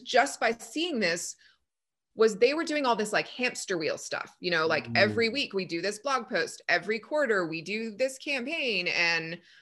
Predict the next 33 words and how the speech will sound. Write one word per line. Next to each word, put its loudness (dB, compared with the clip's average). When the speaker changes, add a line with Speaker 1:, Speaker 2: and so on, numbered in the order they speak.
Speaker 1:
so-and-so -2
over 2
here -2
in -4
sales 4
is 0
always 4
bugging 2
us. 2
And -8
so 4
we 4
always 2
do 0
whatever 2
that 0
person -4
asks -2
us 0
'cause -4
they 4
email 4
us 2
all 2
the 6
time 6
if -2
we -2
don't. 2
And 2
that 4
stuff 2
was 2